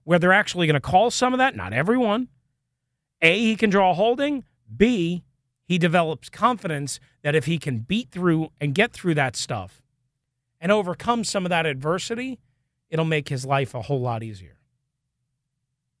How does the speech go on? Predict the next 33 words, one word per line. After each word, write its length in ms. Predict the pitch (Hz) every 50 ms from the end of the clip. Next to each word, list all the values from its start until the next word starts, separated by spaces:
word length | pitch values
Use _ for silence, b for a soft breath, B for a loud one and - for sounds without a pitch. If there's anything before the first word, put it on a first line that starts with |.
| _ _ _ _ _
I 80 | 202 226
think 160 | 247 233 190
that's 180 | 196 180 - -
a 80 | 135
great 480 | 107 95 - 110 113 143 180 196 - -
quote. 380 | - - 196 208 220 247 - - _ _ _ _ _ _ _ _ _ _ _
I 80 | - 165
think 160 | - 226 226 175
it's 100 | - -
also 340 | 233 285 294 - - 269
important, 580 | 240 208 - - 180 196 185 160 165 180 190 - -
and 380 | - 160 165 156 156 151 147 - _ -
McNally 480 | 165 170 170 175 175 202 226 226 196
pointed 260 | - - 202 196 185 170
this 200 | 175 165 - 175
out 180 | 170 165 156 -
to 80 | -
me 160 | 147 165 196
when 140 | 202 180 165
I 60 | 151
had 120 | 139 156 165
him 120 | 170 165
on 100 | 160 156
my 80 | 151 135
radio 380 | 143 190 254 311 294 226 170
show. 320 | 139 - - 143 135 139 - _ _ _ _ _ _ _ _ _ _ _ _ _ _ _ _
He 80 | 196
pointed 340 | 180 - 214 240 240 226 208
out, 300 | 208 202 196 196 190 - _ _ _ _ _ _ _ _ _
"Hey, 120 | - 247
you 100 | 233 202
know 140 | 220 220 220
what? 260 | 202 220 240 269 359